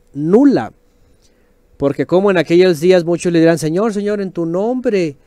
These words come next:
hicimos esto y lo otro, fuimos a África, convertimos los leones y todo, y morí por ti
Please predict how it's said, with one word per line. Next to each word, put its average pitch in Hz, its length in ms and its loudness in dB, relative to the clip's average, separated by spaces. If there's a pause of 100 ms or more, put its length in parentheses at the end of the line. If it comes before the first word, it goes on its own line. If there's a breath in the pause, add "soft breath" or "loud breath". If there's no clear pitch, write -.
(360 loud breath)
hicimos 190 440 -4
esto 196 220 -4
y 165 40 0
lo 190 120 2
otro, 202 200 -2
fuimos 170 340 -4
a 175 60 -2
África, 165 280 -6
convertimos 151 500 -4
los 135 140 -2
leones 151 600 0
y 135 60 -8
todo, 175 500 2
y 127 280 -2
morí 131 320 -4
por 151 240 -6
ti 180 420 6